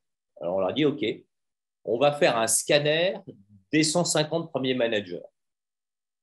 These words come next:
Et, et l'idée, c'était vraiment de, d'aller scanner,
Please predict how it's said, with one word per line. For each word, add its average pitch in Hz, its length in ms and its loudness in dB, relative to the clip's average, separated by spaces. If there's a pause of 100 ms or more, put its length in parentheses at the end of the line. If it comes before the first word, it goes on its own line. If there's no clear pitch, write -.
(840)
Et, 120 300 0
et 135 60 4
l'idée, 170 340 0
c'était 151 360 2
vraiment 165 440 4
de, 131 300 6
d'aller 127 320 2
scanner, 180 960 0